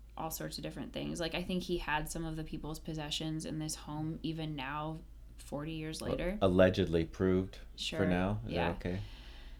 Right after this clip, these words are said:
Speaker 1: <laughs> But anyways, so this was all happening in Visalia, and it was also happening in Exeter, California at the time. But then, uh, the,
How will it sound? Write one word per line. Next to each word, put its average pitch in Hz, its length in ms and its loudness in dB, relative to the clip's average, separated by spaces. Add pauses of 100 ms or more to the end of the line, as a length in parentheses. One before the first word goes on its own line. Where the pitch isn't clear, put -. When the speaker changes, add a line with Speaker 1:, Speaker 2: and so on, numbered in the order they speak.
Speaker 1:
<laughs> 262 1200 12 (320)
But 302 140 12
anyways, 220 540 10
so 240 220 6
this - 200 6
was 320 100 4
all 262 140 8
happening 214 360 6
in 196 80 0
Visalia, 175 600 6 (460)
and 180 360 6
it - 60 6
was 220 100 6
also 233 240 8
happening 190 440 6
in 180 260 4
Exeter, 160 440 0
California 156 600 0
at - 120 -2
the - 60 -4
time. - 340 -2 (300)
But 202 260 4
then, 233 460 8 (580)
uh, 92 440 4 (1400)
the, 185 800 4